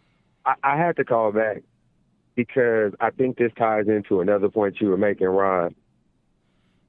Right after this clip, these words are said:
The reason I think all of that threw me off so much is because I have really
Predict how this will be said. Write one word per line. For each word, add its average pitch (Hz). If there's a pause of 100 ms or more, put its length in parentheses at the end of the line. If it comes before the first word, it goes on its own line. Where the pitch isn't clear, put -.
(600)
The 147
reason 190
I 170
think 156
all 131
of 123
that 120
threw 127
me 123
off 117
so 113
much 113
is 107
because 113
I 147
have 139
really 107